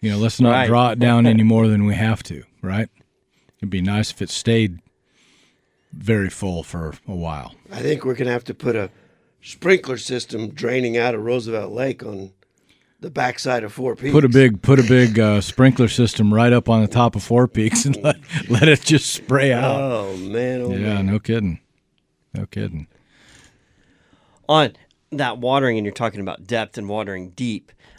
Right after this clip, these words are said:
Speaker 2: um, I bought, you always said a screwdriver and use that.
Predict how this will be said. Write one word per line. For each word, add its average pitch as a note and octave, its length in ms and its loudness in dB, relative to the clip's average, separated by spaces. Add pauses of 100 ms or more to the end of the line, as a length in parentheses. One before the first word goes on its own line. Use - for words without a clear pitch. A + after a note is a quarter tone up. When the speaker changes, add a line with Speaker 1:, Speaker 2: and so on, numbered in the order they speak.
Speaker 2:
um, G2 460 -8 (340)
I C3+ 80 0
bought, D3+ 380 0
you C3+ 240 2
always A#2 220 0
said G#2 140 -8
a F2+ 60 -10
screwdriver G#2+ 680 -6
and G2+ 100 -8
use G#2+ 260 -8
that. A#2+ 260 -6